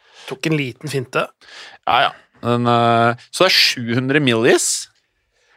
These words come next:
Speaker 1: Ja, det ble,
Speaker 2: Emily,
Speaker 1: det ble vel,
Speaker 2: Emily,
Speaker 1: det ble vel
Speaker 2: Emily,
Speaker 1: det
Speaker 2: Emily.
Speaker 1: til slutt, ja.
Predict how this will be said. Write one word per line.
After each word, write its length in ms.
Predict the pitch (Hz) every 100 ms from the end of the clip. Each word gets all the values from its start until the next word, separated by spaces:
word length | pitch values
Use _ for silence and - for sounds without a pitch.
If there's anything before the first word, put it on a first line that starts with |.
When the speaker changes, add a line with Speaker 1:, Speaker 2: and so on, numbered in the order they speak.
| _
Speaker 1:
Ja, 80 | 135
det 80 | 202
ble, 80 | 127
Speaker 2:
Emily, 200 | 131 123
Speaker 1:
det 120 | 127
ble 100 | 170
vel, 100 | 143
Speaker 2:
Emily, 360 | 131 131 127 127 131
Speaker 1:
det 120 | 135
ble 100 | 151
vel 240 | 143 147
Speaker 2:
Emily, 200 | 135 127 131
Speaker 1:
det 320 | 139 147 147
Speaker 2:
Emily. 300 | 131 135 131
Speaker 1:
til 140 | 135 135
slutt, 160 | 131
ja. 100 | 196